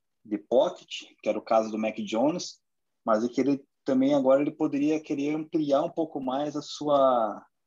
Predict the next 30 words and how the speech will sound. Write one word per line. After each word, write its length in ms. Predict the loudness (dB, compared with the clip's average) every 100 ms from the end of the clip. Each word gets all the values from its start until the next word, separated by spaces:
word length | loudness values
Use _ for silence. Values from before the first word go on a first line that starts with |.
| _ _ -20
a 40 |
sua 240 | -2 2
gama, 460 | 4 4 2 0 -4
né? 120 | -4
Ampliar 380 | -6 -2 0 0
seu, 400 | 0 0 0 -2 _ _ _ _ _ _ _
o 80 | -12
seu 720 | 0 4 6 6 4 0 -2 2
playbook 640 | 2 2 0 0 0 -4
com 540 | -6 -2 -2 0 0 -2
jogadas 540 | 0 2 2 2 -2
com, 200 | -8 -6 -4 -4 -6 -8 -4
envolvendo 400 | 0 2 2 2
o 40 |
quarterback, 680 | 2 0 -2 -2 0 0 -2
né? 140 | -8 -8 _ _ _ _
E 540 | -4 -2 0 -2 -4 -2
aí 200 | 0 2
ele 100 | 2
acabou 280 | 2 0 0
optando 300 | 0 0 0
pelo 140 | 0
Trey 220 | 0 0 2
Lance. 320 | -2 -4 -10
Até 180 | -8 -6
foi 100 | -4
uma, 380 | 0 2 0 -2 _ _ _ _ _ -12
uma 60 |
escolha 220 | -2 2
bem, 640 | 4 6 6 6 2 -2